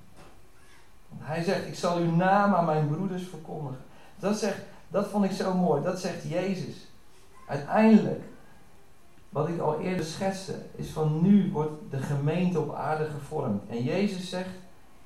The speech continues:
"Ik zal mijn, ik zal uw naam," daar heeft hij het over God, "ik zal uw naam aan mijn broeders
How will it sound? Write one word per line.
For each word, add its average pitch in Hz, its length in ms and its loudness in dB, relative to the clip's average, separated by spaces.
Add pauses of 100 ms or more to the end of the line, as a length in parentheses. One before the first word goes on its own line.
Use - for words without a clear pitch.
(260)
"Ik 220 260 -4
zal 156 320 4
mijn, 185 480 4
ik 143 120 -8
zal - 320 2
uw 196 180 6
naam," 175 400 4
daar 143 100 0
heeft 143 180 -4
hij - 100 -12
het 139 100 -2
over 131 180 -4
God, 190 280 -4
"ik - 80 -8
zal 151 340 2
uw 208 260 12
naam 208 500 4 (240)
aan 147 200 4
mijn 160 400 4
broeders 170 420 -2